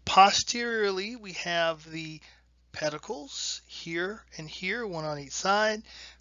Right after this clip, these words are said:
Pedicle means little foot. And I guess you could say they look like little feet. Notice that they contain facets, and these facets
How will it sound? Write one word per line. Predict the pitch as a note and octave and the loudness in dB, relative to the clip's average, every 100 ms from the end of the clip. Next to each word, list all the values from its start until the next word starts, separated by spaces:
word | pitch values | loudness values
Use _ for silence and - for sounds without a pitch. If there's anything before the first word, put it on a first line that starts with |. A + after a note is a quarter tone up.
| - | 4
Pedicle | G#3+ B3 - C4 | 6 6 4 -2
means | A3 A3 G3+ | 0 -2 -4
little | E3 D#3+ F3+ G3+ G3+ G#3 - - _ | -4 0 2 2 0 -2 -12 -20 _
foot. | - - - - C#3+ - - - _ - _ _ _ _ _ _ _ _ _ _ _ _ _ _ _ _ _ _ _ _ _ _ _ | -20 -18 -6 -2 -2 -2 -8 -8 _ -20 _ _ _ _ _ _ _ _ _ _ _ _ _ _ _ _ _ _ _ _ _ _ _
And | - E3 D#3+ | 0 4 6
I | D3+ | 6
guess | C#3 D3+ E3 - | 4 4 6 4
you | D3 | 0
could | - C#3+ C#3+ - | -4 -4 -4 6
say | - C3+ C3 D#3 F3 | 6 6 4 0 0
they | D3+ D#3+ | -2 -2
look | C#3+ - | -4 -2
like | D#3+ D#3+ | -2 2
little | F3+ G3 | 2 2
feet. | - C4 G#3 - - - | 2 2 0 -6 -10 -8
Notice | - F#3 G3 | 2 6 6
that | - F3 | 4 0
they | F3+ D#3+ | 2 2
contain | D#3 D#3 E3 D#3+ | -2 -2 -2 -2
facets, | D3 F3+ F3+ F#3+ G#3 G#3 - | 0 8 8 8 2 -2 -6
and | D#3+ | -6
these | A3+ C4+ | -4 0
facets | - G#3+ G3 G#3 | 6 8 6 -2